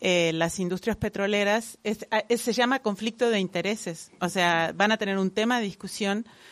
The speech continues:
porque incluso en los propios reportes del panel de expertos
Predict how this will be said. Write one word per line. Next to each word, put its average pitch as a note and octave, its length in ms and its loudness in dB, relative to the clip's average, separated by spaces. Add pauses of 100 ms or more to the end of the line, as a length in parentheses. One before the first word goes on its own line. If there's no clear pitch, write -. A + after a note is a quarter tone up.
(340)
porque G#3+ 280 2
incluso B3 480 2
en A3 80 4
los G3 100 2
propios A#3+ 380 2
reportes F#3+ 640 -2
del E3 140 -10
panel F3 500 -6 (320)
de D#3+ 80 -10
expertos G#3+ 680 -2